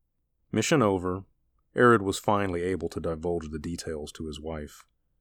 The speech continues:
His daughter was too young to understand his burden, so he simply hugged her till she whined and gave her a kiss. His wife consoled him as he hoped she would, stroking his hair while he lay his head in her lap.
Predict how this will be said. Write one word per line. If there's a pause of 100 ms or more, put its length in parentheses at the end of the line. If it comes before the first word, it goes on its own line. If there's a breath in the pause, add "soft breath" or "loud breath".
(680)
His
daughter
was
too
young
to
understand
his
burden, (460)
so
he
simply
hugged
her
till
she
whined (200)
and
gave
her
a
kiss. (1080)
His
wife
consoled
him
as
he
hoped
she
would, (760)
stroking
his
hair
while
he
lay
his
head
in
her
lap.